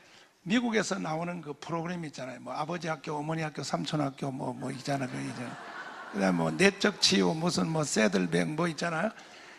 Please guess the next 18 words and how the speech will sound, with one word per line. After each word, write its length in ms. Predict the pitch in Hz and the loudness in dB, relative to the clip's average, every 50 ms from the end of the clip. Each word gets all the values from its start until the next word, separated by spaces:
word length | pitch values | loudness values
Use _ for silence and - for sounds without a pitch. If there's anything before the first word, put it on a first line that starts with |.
| - - _ | -20 -16 _
이 160 | - 214 220 208 | 2 2 2 4
미국에서 680 | 185 208 269 302 302 294 277 254 233 208 - - 196 | 4 2 2 2 2 2 2 4 2 2 2 -2 -4
보통 480 | - - 165 202 220 - - 196 196 185 208 | -4 -2 -2 -2 -2 0 0 -2 -2 0 2
오 220 | 208 220 254 285 | 4 6 8 8
년 280 | 285 294 285 294 302 269 | 8 8 6 6 6 6
단위로 380 | 233 214 214 208 220 233 214 | 6 6 6 2 2 4 4
하나의 400 | 180 - - 180 202 220 226 208 - | 4 2 0 0 0 0 0 -2 -2
프로그램이 520 | - - - 196 185 180 190 208 208 202 190 | -6 -6 -4 -2 -2 0 0 0 -2 -2 -2
날라와요. 680 | 175 156 175 190 170 160 135 120 120 123 120 113 107 110 _ - - - - - - - _ - | -2 -2 0 0 0 -2 -2 -4 -8 -8 -12 -14 -14 -18 _ -20 -20 -20 -20 -20 -20 -20 _ -8
그냥 180 | 170 190 190 | -6 -4 -4
뭐, 220 | - 160 202 233 240 | -2 0 0 0 0
뭐 200 | 214 - 185 - - | -2 -4 -6 -6 -4
전도 460 | - - 156 87 92 90 - - 98 95 | -4 -4 -2 -2 -2 -2 0 0 0 0
폭발 400 | - - - - - - 156 185 | -2 -6 -6 -6 -2 -2 -2 0
뭐, 400 | 190 156 139 135 - 202 233 240 | 0 -4 -6 -6 -4 -2 -2 -2
뭐 160 | 202 180 202 - | -2 -4 -6 -6
별거 300 | - - - 165 185 240 | -6 -8 -8 -6 -4 -2
날라오면은 800 | 233 208 190 185 175 196 214 233 226 214 202 196 220 226 294 277 | -2 -2 -2 -4 -2 -2 0 2 2 2 2 4 2 2 2 -2